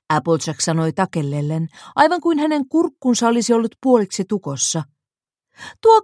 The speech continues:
kammottava Tsekora asuu siellä ja tekee kaikenlaisia karmeita juttuja", Pinkie Pie lisäsi ja lauloi laulun, jonka oli juuri säveltänyt seepravelhosta, joka keitti poneista muhennosta ja söi heitä.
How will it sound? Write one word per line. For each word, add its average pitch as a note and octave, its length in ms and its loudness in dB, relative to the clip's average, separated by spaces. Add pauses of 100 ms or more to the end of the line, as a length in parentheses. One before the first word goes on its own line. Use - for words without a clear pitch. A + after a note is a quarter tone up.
kammottava A#4 580 0
Tsekora F4+ 460 2
asuu C#4+ 260 0
siellä A#3+ 440 -2 (240)
ja F4 80 -2
tekee F4+ 300 2
kaikenlaisia F4 720 4
karmeita B3 520 4
juttuja", F3+ 520 -4 (760)
Pinkie G#3 280 0 (100)
Pie F#3 180 0
lisäsi F#3+ 480 -2 (320)
ja C#4+ 100 4
lauloi E4 420 6
laulun, F#3 500 2 (280)
jonka G#3+ 260 4
oli A3+ 220 2
juuri D4 280 0
säveltänyt A#3 640 -2
seepravelhosta, C#3+ 920 -4 (400)
joka F3+ 220 2
keitti G3 400 -2
poneista F#3+ 580 -2
muhennosta D3+ 720 -2
ja D3 140 -4
söi C#3+ 300 -2
heitä. C3+ 340 -8